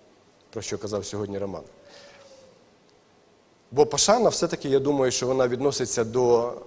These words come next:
е, не зовнішнього гріха, вона відноситься до внутрішнього гріха. Якщо людина не шанує, от,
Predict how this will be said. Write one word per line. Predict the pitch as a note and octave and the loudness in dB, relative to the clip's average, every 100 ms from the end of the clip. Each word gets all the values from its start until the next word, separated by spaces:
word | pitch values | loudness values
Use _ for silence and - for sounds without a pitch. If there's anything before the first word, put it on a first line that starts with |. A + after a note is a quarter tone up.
| - | -4
е, | A2+ G#2+ | -2 -2
не | G#2 B2 C3 B2+ B2 A#2+ - - - _ _ - - - | -2 0 2 2 0 -4 -16 -20 -20 _ _ -20 -20 -10
зовнішнього | A#2 A2 D3 B2+ G#2+ A2+ G2 | -2 4 4 4 -2 -4 -4
гріха, | G2+ - F#2 | -6 -6 -4
вона | G2 A2 G#2 G2 - - - | -4 -4 -4 -6 -12 -16 -12
відноситься | A2 A#2+ A2 G#2 A2 | -4 -2 -2 -6 -8
до | G#2+ | -6
внутрішнього | G#2+ A#2+ A2 - - D2 C2 | -6 -6 -6 -8 -14 -12 -12
гріха. | D#2+ - - - - _ _ _ _ _ _ | -14 -16 -20 -20 -20 _ _ _ _ _ _
Якщо | A#2 - A#2 G2 | -8 -4 -4 -4
людина | G2 A#2 A#2 G#2 G2+ | -4 -4 -2 -2 -2
не | A2 G#2+ | -4 -4
шанує, | - G#2+ E3 G2 F#2+ - - - - - - | -4 -4 -2 -4 -6 -14 -20 -20 -20 -16 -4
от, | G#2 G#2 - | -2 -4 -12